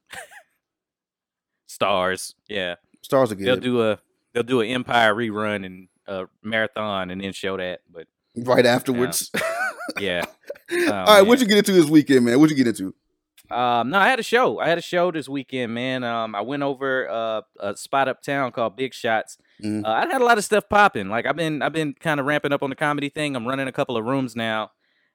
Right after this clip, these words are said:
Speaker 1: Uh, matter
Speaker 2: Oh,
Speaker 1: of
Speaker 2: that's
Speaker 1: fact,
Speaker 2: what's up.
Speaker 1: like, for it, you know, the people that's, uh, listening and out that way in L A, I'll be at the West Side Comedy Theater on March twenty-seventh.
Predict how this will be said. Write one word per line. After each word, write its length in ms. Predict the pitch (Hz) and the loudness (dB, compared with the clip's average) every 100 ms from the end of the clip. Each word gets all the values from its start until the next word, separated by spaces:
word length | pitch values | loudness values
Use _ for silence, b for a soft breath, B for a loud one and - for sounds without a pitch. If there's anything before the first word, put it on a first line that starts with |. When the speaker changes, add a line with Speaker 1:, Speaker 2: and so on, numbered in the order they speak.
| _ | _
Speaker 1:
Uh, 360 | 113 113 110 104 | -2 0 0 -2
matter 220 | 135 165 147 | -2 0 2
Speaker 2:
Oh, 60 | |
Speaker 1:
of 40 | 101 | 2
Speaker 2:
that's 120 | 156 | 2
Speaker 1:
fact, 40 | |
Speaker 2:
what's 140 | 143 - | 0 0
up. 60 | |
Speaker 1:
like, 220 | - - - | 0 -2 -8
for 260 | 123 110 - _ _ | -8 -8 -14 _ _
it, 180 | 113 110 | -12 -10
you 80 | 127 | -10
know, 120 | 117 | -10
the 40 | |
people 240 | 107 147 123 | -10 -10 -2
that's, 280 | 120 - 117 | -2 -2 -4
uh, 340 | 113 107 98 - _ | -2 -2 -4 -8 _
listening 480 | 110 143 - 123 117 | -6 -6 -4 -6 -4
and 100 | 110 | -4
out 160 | 123 - | -4 -2
that 160 | 117 104 | -4 -2
way 360 | 123 117 113 | 0 0 -2
in 80 | 107 | -4
L 220 | 110 120 | -2 0
A, 200 | 123 110 | 0 0
I'll 140 | 107 110 | 0 -2
be 140 | 143 | -4
at 80 | 135 | -4
the 80 | 117 | -2
West 200 | 135 - | -4 0
Side 180 | 123 - | 0 0
Comedy 360 | 139 123 110 | -2 -2 -6
Theater 320 | - 110 101 | -8 -6 -4
on 60 | 95 | -4
March 220 | 104 104 | -6 -8
twenty-seventh. 560 | - 107 98 117 107 | -10 -12 -8 -8 -8